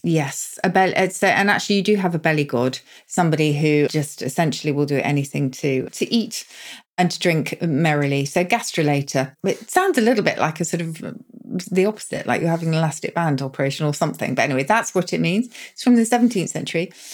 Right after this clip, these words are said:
Estivate. Now, we have definitely had this before, but as we are coming up to it, I thought it would be a useful reminder.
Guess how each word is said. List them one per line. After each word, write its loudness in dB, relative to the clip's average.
Estivate. 2
Now, 4
we 4
have 0
definitely 2
had 2
this 0
before, 0
but 2
as 0
we 4
are 2
coming 4
up 0
to -4
it, 0
I 0
thought -4
it -6
would -2
be 0
a 2
useful -2
reminder. 0